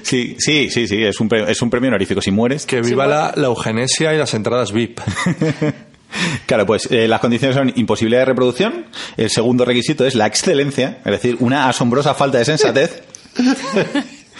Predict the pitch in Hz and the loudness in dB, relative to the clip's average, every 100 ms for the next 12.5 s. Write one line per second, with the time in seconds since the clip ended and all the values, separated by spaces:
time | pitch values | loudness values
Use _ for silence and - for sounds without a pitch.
0 | - 208 147 147 147 143 - 131 143 143 | -6 -4 -2 -2 0 0 0 0 0 0
1 | 170 156 147 135 120 113 127 - 190 - | 0 -2 -2 -4 -4 -2 -4 -10 -12 -4
2 | - 151 113 95 139 135 104 123 117 - | -2 0 0 0 2 2 2 0 0 0
3 | 120 135 131 151 - 156 160 214 - - | 0 0 0 -2 -2 -2 0 -2 -8 -20
4 | - - - 117 120 131 123 - 107 - | -20 -20 -4 0 2 0 -2 -2 -2 0
5 | 104 95 - - - - - 117 127 139 | 0 0 -4 -12 -14 -12 -2 0 2 2
6 | 139 127 143 143 147 107 110 120 123 131 | 2 0 0 2 2 0 2 2 2 2
7 | 123 131 123 127 113 123 147 147 127 143 | 2 4 4 2 2 2 0 0 -2 -4
8 | - - - 120 107 117 107 117 120 117 | -14 -16 -8 -6 -4 -4 -4 -2 0 2
9 | 113 107 101 - - 143 165 175 139 - | 2 0 0 -2 -2 0 2 0 0 -2
10 | 107 98 - 120 196 185 139 127 139 151 | -2 -2 0 0 2 2 2 2 2 2
11 | 143 143 165 156 160 160 147 160 147 151 | 2 2 2 0 0 0 0 0 0 0
12 | 139 135 117 110 | 0 0 -2 -2